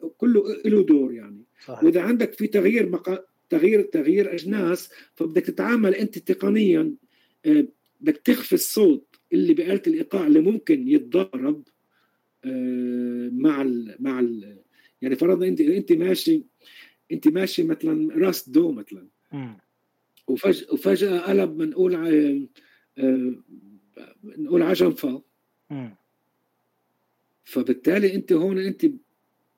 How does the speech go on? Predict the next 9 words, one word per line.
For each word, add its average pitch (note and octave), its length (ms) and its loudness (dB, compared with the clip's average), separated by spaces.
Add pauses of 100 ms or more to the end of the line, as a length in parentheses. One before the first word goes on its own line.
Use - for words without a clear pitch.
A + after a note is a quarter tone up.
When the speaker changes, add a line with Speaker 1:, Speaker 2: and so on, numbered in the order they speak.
(280)
Speaker 1:
بدك C3 720 -2 (280)
تحاول F3+ 640 0
تتجنب D3 840 -2 (1800)
نغمة D#3 460 0
الدو D3+ 340 4
هاي C#3 180 0
اللي B2 300 -4
على C3 200 -2
آلة E3 160 -2